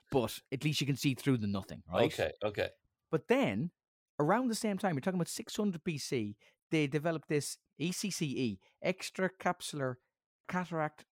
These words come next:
Speaker 1: extraction. So this is where you, you take the whole thing out of your eye this, at this point.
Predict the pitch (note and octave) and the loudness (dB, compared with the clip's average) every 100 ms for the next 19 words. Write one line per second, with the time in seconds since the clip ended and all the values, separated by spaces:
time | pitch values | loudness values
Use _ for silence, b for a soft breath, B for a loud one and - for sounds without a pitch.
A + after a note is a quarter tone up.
0 | C#3+ - - D#3+ - G2 - _ _ - | -12 -10 2 2 2 -6 -10 _ _ -4
1 | E3+ A3 A#3+ A#3+ A#3+ G#3 D#3+ D3+ C#3 F#3 | 4 4 4 2 4 6 4 2 -2 0
2 | F3 D3+ E3 D#3 - C#3 C3+ D3 C#3+ - | 0 2 4 4 6 4 6 4 2 -10
3 | - G#2+ F2+ F2+ D#2+ D#2+ A#2+ - - D3+ | -6 -4 -4 -6 -6 -6 -6 -6 -6 -6
4 | - - | -6 -12